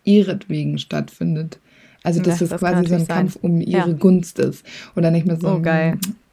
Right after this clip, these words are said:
Speaker 1: äh, I doubt it. Also, Harry und, äh, Draco
Speaker 2: <laughs>
Speaker 1: haben da wirklich eine eigene
Speaker 2: Ja.
Speaker 1: Fehde am Laufen, also.
Speaker 2: Ja.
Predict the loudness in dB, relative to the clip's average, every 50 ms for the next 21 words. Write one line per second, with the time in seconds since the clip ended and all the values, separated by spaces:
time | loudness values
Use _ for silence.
0 | _ _ -6 -4 -2 -2 -4 -4 0 2 4 4 4 4 2 2 -2 -2 -4 -4
1 | -4 -2 -2 0 2 4 6 6 6 6 6 6 8 6 6 4 2 0 0 -2
2 | 0 0 0 2 4 2 2 4 4 4 4 4 4 2 0 -2 -4 -4 2 4
3 | 4 4 6 2 0 0 0 -2 -2 -4 -2 -2 -2 0 0 0 -2 -2 -2 -4
4 | -4 -2 -2 -2 -2 -2 -4 -4 -4 -2 -2 -4 -4 -6 -8 -8 -8 -10 -10 -10
5 | -12 -12